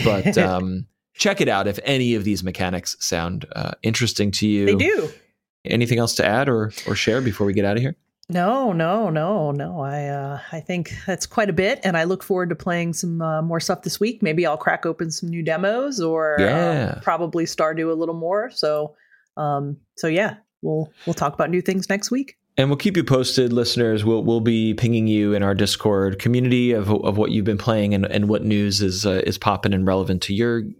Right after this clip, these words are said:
Speaker 1: gaming lifestyle. And also, you know, we wanna, like we just said, like, you know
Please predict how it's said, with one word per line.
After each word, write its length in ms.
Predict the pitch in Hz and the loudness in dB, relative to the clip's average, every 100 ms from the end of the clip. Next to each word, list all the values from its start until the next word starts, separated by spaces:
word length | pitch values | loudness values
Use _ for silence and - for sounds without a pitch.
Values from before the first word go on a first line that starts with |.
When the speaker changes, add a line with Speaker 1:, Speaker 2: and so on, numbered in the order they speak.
| 76 | -12
Speaker 1:
gaming 320 | - 123 117 110 | -6 -4 -2 -2
lifestyle. 720 | 107 104 - 107 107 104 - - - - - | -4 -4 -2 0 0 -2 -6 -16 -20 -20 -2
And 240 | 127 135 131 | 0 2 2
also, 800 | 123 120 - 131 131 131 131 131 | 0 -2 0 0 2 2 0 0
you 160 | 139 | -2
know, 180 | 170 147 | 0 0
we 220 | 143 139 | 2 0
wanna, 340 | 127 135 135 - - - - - - | 2 2 0 -2 -10 -18 -12 -4 0
like 180 | 131 | 2
we 80 | 135 | 2
just 200 | 123 120 | 2 2
said, 240 | 120 104 - | 0 0 -2
like, 280 | 110 107 - _ | -4 -4 -10 _
you 120 | 139 | -6
know 220 | 113 98 | -4 -6